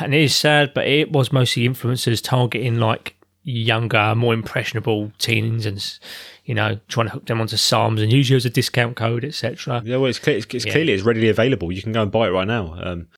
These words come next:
Speaker 1: Yeah, for research purposes.
Speaker 2: Yeah, well, this is the problem, isn't it? That they're not fucking,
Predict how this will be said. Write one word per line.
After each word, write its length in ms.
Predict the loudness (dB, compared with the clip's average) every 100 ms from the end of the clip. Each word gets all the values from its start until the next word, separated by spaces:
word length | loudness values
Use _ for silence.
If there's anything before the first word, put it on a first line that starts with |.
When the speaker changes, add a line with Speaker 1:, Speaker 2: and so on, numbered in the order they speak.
| -10
Speaker 1:
Yeah, 160 | -10 -4
for 100 | 0
research 500 | 2 2 0 -2 -2
purposes. 600 | -2 -2 -2 -2 -4 -14 0
Speaker 2:
Yeah, 140 | 4
well, 180 | 4 2 -2 -14 -18 -18 -20 -20 -20 -20 -20 -20 -2
this 140 | 0
is 40 | 2
the 80 | 2
problem, 220 | 0 2
isn't 140 | 2
it? 140 | 0 -2 -8 -8
That 160 | -4 -4 -4 -10
they're 180 | -4 0
not 140 | 0 0
fucking, 440 | -4 -2 -2 -2